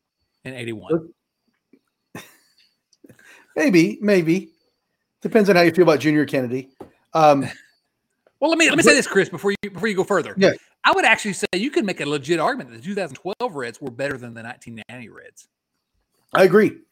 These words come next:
Speaker 2: The two thousand twelve and nineteen ninety-nine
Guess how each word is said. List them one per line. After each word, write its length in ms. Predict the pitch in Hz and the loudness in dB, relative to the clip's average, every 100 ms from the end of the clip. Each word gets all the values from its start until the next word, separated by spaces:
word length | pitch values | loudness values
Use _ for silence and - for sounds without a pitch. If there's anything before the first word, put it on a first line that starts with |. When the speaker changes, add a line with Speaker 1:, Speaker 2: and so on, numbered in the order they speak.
| _ _ | _ _
Speaker 2:
The 240 | 190 247 - - | 4 4 2 -16
two 160 | - 254 | -2 2
thousand 400 | 277 277 262 247 | 4 4 4 -2
twelve 460 | - 202 226 254 - | 2 4 6 2 0
and 120 | 175 | -4
nineteen 420 | 185 202 - 196 | -2 -4 -6 -4
ninety-nine 760 | 175 175 180 165 151 151 196 | -2 -2 -2 0 0 0 -2